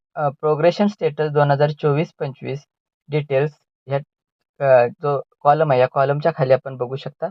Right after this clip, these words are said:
प्रोग्रेशन स्टेटसमध्ये सिलेक्टला टच करायचं आहे. सिलेक्टला टच केल्यानंतर आपल्याला, अ, तो विद्यार्थी promoted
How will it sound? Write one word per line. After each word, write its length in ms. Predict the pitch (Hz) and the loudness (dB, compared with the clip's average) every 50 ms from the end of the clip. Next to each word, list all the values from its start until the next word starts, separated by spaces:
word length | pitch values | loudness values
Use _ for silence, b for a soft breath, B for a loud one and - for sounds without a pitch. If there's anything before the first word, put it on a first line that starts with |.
| 208 _ _ _ _ _ _ _ _ _ | -10 _ _ _ _ _ _ _ _ _
प्रोग्रेशन 500 | _ 156 151 143 139 151 170 165 - 190 | _ 0 0 2 2 2 2 2 2 -2
स्टेटसमध्ये 760 | 196 202 - _ 175 160 151 - 131 131 - 139 123 123 151 | -2 -2 -6 _ -4 -2 0 -2 -4 -2 -2 -4 0 0 0
सिलेक्टला 520 | 147 - - - 151 156 165 160 160 160 160 | -2 -2 -4 2 4 4 4 4 2 -2 -2
टच 280 | - _ 143 - _ | -2 _ -14 -16 _
करायचं 360 | _ 123 113 107 107 - - | _ -6 -6 -6 -6 -8 -10
आहे. 120 | 127 143 170 _ _ _ _ _ _ _ _ _ | -14 -14 -14 _ _ _ _ _ _ _ _ _
सिलेक्टला 420 | _ - 143 147 156 160 170 170 | _ -6 -2 -2 0 2 2 0
टच 260 | 165 - 165 151 - | 0 -2 -10 -12 -10
केल्यानंतर 480 | _ 156 143 139 139 143 147 147 156 135 | _ -6 -4 -2 -2 -4 -2 -2 0 0
आपल्याला, 360 | 123 - 135 123 127 143 165 - _ _ _ _ _ _ _ _ _ | 0 0 -2 -4 -4 -4 -4 -4 _ _ _ _ _ _ _ _ _
अ, 320 | 127 120 120 120 120 120 - - _ | -6 -2 0 2 2 0 -2 -6 _
तो 80 | 151 | -8
विद्यार्थी 420 | 143 147 147 139 156 147 151 156 170 - | -6 -6 0 2 2 2 2 -2 -8 -6
promoted 460 | 170 151 147 147 151 156 170 180 185 | -4 -4 0 -2 0 2 2 0 0